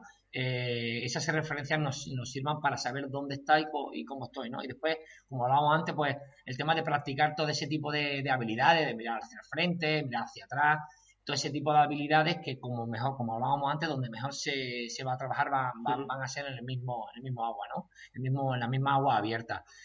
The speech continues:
Speaker 1: Entonces, la
Speaker 2: Claro.
Speaker 1: misma práctica del agua abierta que practique con seguridad y teniendo en cuenta todo este tipo de, de cosas y de habilidades específicas y que la, y que la entrene en el mismo, en el mismo, en la misma agua abierta. Siem-,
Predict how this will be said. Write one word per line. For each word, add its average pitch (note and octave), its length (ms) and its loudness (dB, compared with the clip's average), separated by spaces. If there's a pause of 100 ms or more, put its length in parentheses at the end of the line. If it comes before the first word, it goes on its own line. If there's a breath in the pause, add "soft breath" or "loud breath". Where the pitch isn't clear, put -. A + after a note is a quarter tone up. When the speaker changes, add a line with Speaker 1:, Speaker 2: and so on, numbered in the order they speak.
(140 loud breath)
Speaker 1:
Entonces, - 280 0
la B2+ 60 4
Speaker 2:
Claro. C#3+ 60 2
Speaker 1:
misma E3 220 8
práctica D#3+ 420 6
del D#3 100 6
agua D3+ 240 8
abierta D#3 360 2
que C3+ 100 -2
practique D3+ 680 -2
con C3+ 160 -4
seguridad B2+ 720 2 (280 loud breath)
y C#3+ 140 -4
teniendo C#3 320 -2
en C#3 60 -8
cuenta D3 300 0
todo C#3+ 100 -4
este C3+ 180 -6
tipo C3+ 260 -6
de, B2+ 300 -4
de A#2+ 120 -6
cosas E3 360 0
y E3+ 60 0
de C#3 80 -2
habilidades A#2+ 420 -4
específicas D3 640 -4 (220 loud breath)
y C3 120 -10
que C#3+ 100 -4
la, A2+ 380 -2 (560)
y A#2 140 -12
que A#2+ 80 -6
la A2+ 140 -2
entrene B2 320 -4
en C3 100 -2
el A#2 80 -4
mismo, C3 400 -4
en G#2 100 -10
el B2 60 -6
mismo, C#3 240 -2
en A#2 60 -4
la A2+ 40 -6
misma D3 240 -2
agua G2+ 200 -4
abierta. C3 440 -10
Siem-, A#2 560 -10